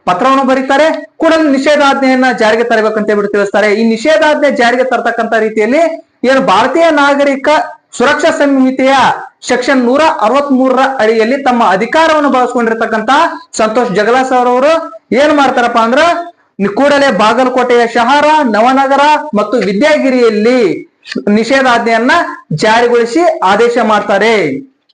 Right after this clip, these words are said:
ಹಾಗಾದ್ರೆ ಅವರ ಆದೇಶದಲ್ಲಿ ಏನಿದಾವೆ ಅಂತಕ್ಕಂಥದ್ದನ್ನ ನಾವು ನೋಡೋಣ. ನಿಷೇಧಾಜ್ಞೆಯ ಜಾರಿಯ ಆದೇಶದಲ್ಲಿ ಏನಿರ್ತಕ್ಕಂಥ ಸಾರ್ವಜನಿಕ ಸ್ಥಳದಲ್ಲಿ ನಾಲ್ಕು ಅಥವಾ ಅದಕ್ಕಿಂತ ಹೆಚ್ಚು ಜನರು ಸೇರುವುದನ್ನ ಮತ್ತೆ ತಿರುಗಾಡುವುದನ್ನ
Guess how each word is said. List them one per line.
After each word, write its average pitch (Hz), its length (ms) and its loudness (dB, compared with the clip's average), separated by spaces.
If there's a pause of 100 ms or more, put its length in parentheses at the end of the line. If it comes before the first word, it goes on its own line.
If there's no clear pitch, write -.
(260)
ಹಾಗಾದ್ರೆ 294 440 2
ಅವರ 285 160 2
ಆದೇಶದಲ್ಲಿ 262 680 0
ಏನಿದಾವೆ 233 440 2
ಅಂತಕ್ಕಂಥದ್ದನ್ನ 214 580 -2
ನಾವು 202 160 -2
ನೋಡೋಣ. 196 280 -2 (600)
ನಿಷೇಧಾಜ್ಞೆಯ 277 640 2 (220)
ಜಾರಿಯ 240 320 2
ಆದೇಶದಲ್ಲಿ 233 760 2 (420)
ಏನಿರ್ತಕ್ಕಂಥ 269 500 2
ಸಾರ್ವಜನಿಕ 285 600 0
ಸ್ಥಳದಲ್ಲಿ 247 500 0
ನಾಲ್ಕು 262 340 2
ಅಥವಾ 269 280 2
ಅದಕ್ಕಿಂತ 240 360 0
ಹೆಚ್ಚು 226 260 0
ಜನರು 226 400 0
ಸೇರುವುದನ್ನ 226 460 2
ಮತ್ತೆ 226 240 0
ತಿರುಗಾಡುವುದನ್ನ 220 600 0